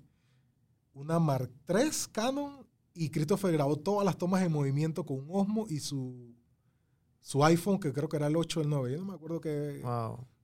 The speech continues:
Speaker 1: Y el man ahí, todas las tomas esas pretty que se veían y que la gente pensaba que era un dolly, eso era con un Osmo y el celular.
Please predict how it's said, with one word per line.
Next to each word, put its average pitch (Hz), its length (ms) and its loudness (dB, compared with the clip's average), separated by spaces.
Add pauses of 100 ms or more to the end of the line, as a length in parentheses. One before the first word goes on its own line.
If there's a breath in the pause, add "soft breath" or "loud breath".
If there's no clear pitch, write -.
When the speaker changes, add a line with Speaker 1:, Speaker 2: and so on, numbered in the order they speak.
Speaker 1:
Y 151 100 -2
el 139 80 2
man 139 160 2
ahí, 147 120 4
todas 180 240 0
las 170 160 0
tomas 165 240 -2
esas 156 200 -6
pretty 156 360 -6
que 160 80 -10
se 147 140 -6
veían 139 360 -4
y 165 100 -4
que 147 120 -18
la 123 100 -8
gente 123 120 -6
pensaba 139 240 -6
que 156 60 -4
era 147 80 0
un 147 100 0
dolly, 160 340 4 (200 loud breath)
eso - 140 -20
era 165 140 -10
con 165 140 -2
un 143 120 -2
Osmo 180 400 -2
y 151 180 4
el 123 80 0
celular. 131 500 -2